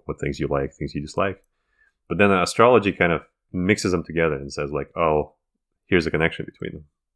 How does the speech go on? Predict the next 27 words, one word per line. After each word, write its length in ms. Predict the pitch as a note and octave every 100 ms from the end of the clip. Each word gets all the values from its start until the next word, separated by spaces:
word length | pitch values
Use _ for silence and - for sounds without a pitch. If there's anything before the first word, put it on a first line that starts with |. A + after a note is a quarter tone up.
| -
But 100 | F2+
it 100 | E2+
never 240 | G2 G#2 F2+
explains 460 | - - D2+ D2
it. 80 | - _ _ _ _ -
And 60 |
that's 100 | F#2
why 80 | -
it's 120 | G2 -
not 160 | F#2
theological. 600 | F#2 E2+ F2+ F2 - - _ _ _ _ -
Like, 120 | -
the 80 | E2+
thing 180 | - F3+
you 140 | A#2+
would, 200 | F#2+ E2 - _ _ _ _
you 80 | A#2
know, 300 | F#2 D#2+ E2+
let's 320 | - A#2 C3+ -
say 120 | F3
we 120 | C3+
actually 260 | A2 - F#2
believed 580 | E2 E2+ F2+ G2 F#2 - _ -
astrology 540 | - F2+ E2+ E2 D#2+
were 160 | D2+ D#2
literally 420 | D#2+ F2 E2 D#2
true. 260 | - -